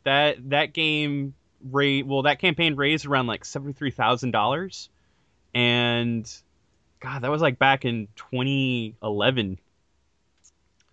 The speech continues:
And, like, yeah, dude, that's, like, four fucking years later to be like, "Yeah, so it ain't happening." I mean, you guys kinda knew that, right?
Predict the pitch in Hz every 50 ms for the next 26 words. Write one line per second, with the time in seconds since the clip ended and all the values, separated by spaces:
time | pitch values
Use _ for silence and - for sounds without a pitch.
0 | _ _ _ _ _ - 120 123 123 120 123 120 117 113 107 - _ - 127 131
1 | 139 151 160 127 - - - 127 - 139 143 151 147 - 165 - - - _ _
2 | - 143 139 139 143 143 147 139 - - 151 143 135 - 139 135 135 139 135 131
3 | 120 127 127 139 135 127 117 117 110 120 123 120 113 113 - _ - - - _
4 | _ _ _ _ _ 269 294 330 339 339 320 311 311 311 311 311 311 - - -
5 | - - 311 302 302 294 294 294 294 294 - - - - - - _ _ _ _
6 | _ _ _ _ _ _ _ _ _ - 123 - 285 285 302 285 262 240 208 175
7 | 147 135 131 127 120 127 135 139 160 185 247 330 392 403 440 415 349 - - 269
8 | 226 190 170 165 160 156 143 127 123 107 92 85 113 117 117 123 139 156